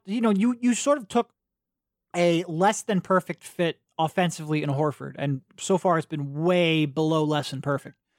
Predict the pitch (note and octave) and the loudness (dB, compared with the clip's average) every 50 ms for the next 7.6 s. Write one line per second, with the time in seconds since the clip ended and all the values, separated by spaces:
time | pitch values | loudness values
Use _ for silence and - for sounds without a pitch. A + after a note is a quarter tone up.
0 | _ _ - G#3+ G#3 G#3 G#3 G#3+ A#3+ G#3+ G3 A3 G3+ G3 G#3 G3 F#3+ G3+ F3+ E3+ | _ _ 0 0 2 2 2 0 0 0 0 0 0 0 -2 0 0 0 0 0
1 | E3 A#3 B3+ C4+ C4 B3 F#3 F#3 E3 E3 E3+ F#3+ G3 - - F#3+ E3+ - - F3+ | 0 2 4 4 4 4 2 0 0 2 2 2 2 0 -2 -4 -4 -2 0 0
2 | F3 - - C#3+ - - - F3 - - D3+ C#3 - F3+ G3 F#3 - D#3 D3+ D3 | -2 -2 -4 -8 -8 -4 -2 -2 -2 -2 -2 -2 -2 -2 -2 -2 -2 -6 -8 -6
3 | - - F3 F3+ F#3+ E3+ - - A3+ A3 A3 - - _ _ _ _ _ _ _ | -4 -2 0 0 0 -2 0 2 2 2 2 2 -2 _ _ _ _ _ _ _
4 | _ _ _ _ _ _ _ - A3 G#3+ G3 E3 - G#3 G#3 A3 A3 G#3 F#3+ F#3+ | _ _ _ _ _ _ _ 0 2 2 2 2 4 4 4 4 4 4 4 4
5 | F3 E3 D#3 - - - - B3+ - - - - A#3 G#3+ G3 F#3+ G3+ G3 F#3+ D#3 | 4 2 2 -2 -4 -4 -4 -4 -4 -4 -4 -2 0 2 4 4 4 2 0 0
6 | - F#3+ F3 E3+ - D3+ C#3+ F#3 F3+ E3+ D3+ - - - F#3 F3 E3+ D3+ - C#3+ | 0 0 0 0 -2 -2 -2 0 0 0 -2 -2 -2 0 0 0 0 -2 -4 -10
7 | D#3 - _ A#3+ B3 A#3 F3+ D#3 D3 C3+ C#3 | -16 -6 _ 2 2 4 2 2 -2 -6 -10